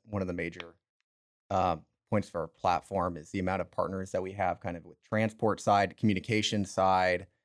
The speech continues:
um, A I M L partners, integrating their models into our software. Um, and yeah, I mean, we, we use common industry A P Is, so we don't have any proprietary, um,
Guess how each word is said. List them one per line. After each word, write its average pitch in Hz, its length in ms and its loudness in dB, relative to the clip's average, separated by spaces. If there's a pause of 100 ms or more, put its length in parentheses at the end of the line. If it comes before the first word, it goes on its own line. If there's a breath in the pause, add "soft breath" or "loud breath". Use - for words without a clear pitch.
(220)
um, 87 540 0
A 101 120 2
I 87 160 2
M 87 120 -2
L 110 160 6
partners, 95 840 0
integrating 90 500 -2
their 87 120 -10
models 87 480 -4
into 87 200 -10
our 85 140 -4
software. 85 720 0 (460)
Um, 87 480 0 (260)
and 92 300 0 (360)
yeah, 104 200 6
I 95 60 2
mean, 101 180 0
we, 101 280 -2
we 104 120 0
use 98 340 0
common 92 400 0
industry 87 480 -8
A 85 120 -6
P 90 180 -6
Is, 85 340 2 (180)
so 90 140 2
we 92 80 -2
don't 92 100 0
have 92 100 -2
any 87 140 -8
proprietary, 90 1000 -4 (480)
um, 85 400 0